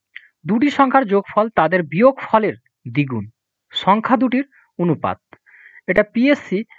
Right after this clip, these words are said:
ক্লার্কশিপ exam দু হাজার, আহ, নয়ে এসছিল, ঠিক না? তো এটা দেখে নাও, আমাদের দুটো সংখ্যার যোগফল বলছে, এক্স আর ওয়াই ধরে নিলাম দুটো সংখ্যার যোগফল।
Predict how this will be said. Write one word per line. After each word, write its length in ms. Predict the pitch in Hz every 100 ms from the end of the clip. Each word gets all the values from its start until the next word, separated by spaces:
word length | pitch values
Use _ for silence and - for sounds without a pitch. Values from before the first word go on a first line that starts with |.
| _
ক্লার্কশিপ 560 | - 196 247 - - 240 -
exam 420 | 143 135 147 180
দু 140 | 151
হাজার, 260 | 160 165 202 - - - - -
আহ, 360 | 147 143 143 131 _ _ _ 180
নয়ে 400 | 151 175 226 233
এসছিল, 460 | 147 - - 98 101 _ _ -
ঠিক 180 | 254 294
না? 220 | 233 - _ _ _ _ _ _ _ -
তো 60 |
এটা 260 | 240 190 220
দেখে 260 | 196 170 147
নাও, 160 | 160 - _ _ _ -
আমাদের 420 | 156 202 240 196
দুটো 260 | 202 247 285
সংখ্যার 340 | 254 247 262
যোগফল 360 | 202 - - 123
বলছে, 280 | 110 104 - -
এক্স 280 | 190 - 196
আর 80 |
ওয়াই 200 | 196 196
ধরে 200 | 180 151 143
নিলাম 220 | 156 190
দুটো 180 | 147 143
সংখ্যার 280 | 139 139
যোগফল। 340 | 127 104 -